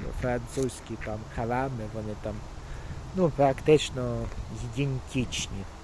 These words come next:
можна так сказати. Ну, плюс-мінус, понятно, що якби в-, розліччя є, я не можу сказати, що їх нема. Якби, але прикольно, прикольно.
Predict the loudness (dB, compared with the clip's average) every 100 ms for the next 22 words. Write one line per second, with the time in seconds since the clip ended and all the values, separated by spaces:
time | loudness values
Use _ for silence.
0 | -6 -4 -4 -6 -4 -4 -4 -8 -8 -6
1 | -8 0 0 4 10 10 10 6 6 6
2 | 2 4 6 8 8 6 0 0 0 -2
3 | -6 -12 -12 -12 -12 2 4 6 6 4
4 | 4 0 0 6 8 8 6 4 4 2
5 | 2 2 4 6 6 6 2 0 0 0
6 | -2 -2 -4 -2 -4 -4 -4 -2 -4 -4
7 | -4 -2 -2 -4 -4 -8 -8 -10 -10 -6
8 | -4 -4 -2 0 0 -2 -2 2 6 6
9 | 6 4 4 2 -2 -2 -4 -6 -6 -6
10 | -6 -6 -6